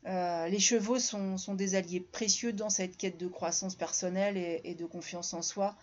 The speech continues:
Moi, je trouve qu'en travaillant avec eux, on peut vraiment découvrir un, un potentiel au plus profond de nous, apprendre à, à embrasser nos,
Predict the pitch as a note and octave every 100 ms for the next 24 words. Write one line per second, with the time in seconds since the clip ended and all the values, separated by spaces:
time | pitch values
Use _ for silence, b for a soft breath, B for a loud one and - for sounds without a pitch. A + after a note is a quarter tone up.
0 | B B B B - G#3 G3 A#3+ A#3+ G#3+
1 | - A#3 A#3 A#3+ A3 G3 G#3 G3 A#3 A#3
2 | F#3+ F#3 G3+ F#3 G#3+ A3+ A3+ G3+ G3+ G3+
3 | F#3 G#3 F#3+ F#3 F3 - F3 - A#3 A3+
4 | G#3+ F#3+ A3 A3 G3 F#3 F#3 F#3 - A3
5 | G3 - G#3+ G#3+ G#3 F3+ F#3 G#3 B3 G3+
6 | - G3 F#3+ - A#3 A#3 - - - -
7 | F3 F3+ F3+ F#3+ - G#3 G#3 F3 E3 D#3
8 | D#3 B2